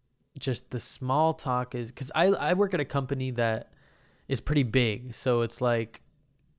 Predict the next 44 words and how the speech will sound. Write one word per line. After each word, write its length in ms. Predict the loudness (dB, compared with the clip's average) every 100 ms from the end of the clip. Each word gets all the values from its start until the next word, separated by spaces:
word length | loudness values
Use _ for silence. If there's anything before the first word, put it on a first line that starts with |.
| _ _ _ _ _
I 120 | 2
have 180 | 4 4
my 120 | 2
own 140 | 2 0
department 520 | 0 0 0 -2 -4
that 100 | -4
I'm 120 | -2
homies 360 | -2 -2 -2 -4
with. 300 | -6 -6 -8
Shout 240 | -2 0
out 120 | 0
my, 320 | -2 -4 -6 -12 -14
my 180 | -12 -12
apart-, 360 | -10 -8 -8 -6
department. 440 | -4 -4 -4 -4
They 120 | -6
cool 320 | -6 -6 -6
as 140 | -6 -10
shit. 380 | -10 -8 -8 -16 -20 -20 -20 -20 -6
Um, 580 | -2 -2 -2 -4 -8 -14 _ -20 -20 -20 -20 _ 4
but 240 | 6 6 4
I'm 140 | 0
not 160 | 2 2
gonna 160 | 0
really 300 | 2 4 4
go 180 | 4 4
out 80 | 4
of 60 |
my 120 | 4 2
way 560 | 4 4 4 2 -4
and 180 | -6 -4
be 160 | -2 0
like, 260 | 0 -2
"Hey, 440 | -2 0 2 2 0
I'm 220 | -2 -2
Matt. 400 | 0 0 0 -2
I 80 | -2
worked 300 | -2 -2 -4
over 220 | -2 -2
in 120 | -4
the 100 | -6
purchasing 540 | -6 -6 -6 -8 -8
apart-, 640 | -8 -4 -2 -4 -10 -16 -20
department. 680 | _ -4 -4 -2 -6 -8